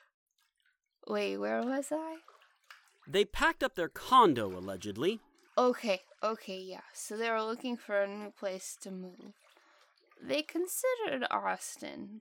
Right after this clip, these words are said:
Speaker 1: but Austin is, unfortunately, in Texas.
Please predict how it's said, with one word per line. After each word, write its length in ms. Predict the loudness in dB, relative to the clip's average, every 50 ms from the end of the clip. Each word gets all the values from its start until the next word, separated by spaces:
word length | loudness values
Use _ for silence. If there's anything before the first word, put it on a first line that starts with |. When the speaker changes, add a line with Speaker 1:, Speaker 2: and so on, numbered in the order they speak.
| -8 -6
Speaker 1:
but 160 | -4 0 2
Austin 600 | 6 6 6 6 6 2 -2 -2 0 0 2 2
is, 500 | 0 0 0 -2 -2 -4 -6 -8 -10 -14 _ _ _ _ _ _ _ _ _ _ -10
unfortunately, 1300 | -6 -6 -6 -6 -6 -8 -6 -4 -4 -4 -4 -6 -10 -10 -8 -8 -8 -8 -8 -10 -10 -12 -12 -14 -16 -18 -20 _ _ _ _ _ _ _ -20 _ _ _ _ -10
in 360 | -6 -4 -4 -4 -4 -4 -6
Texas. 960 | -8 -10 -10 -8 -8 -8 -8 -8 -10 -10 -10 -12 -14 -14 -14 -14 -14 -14 -16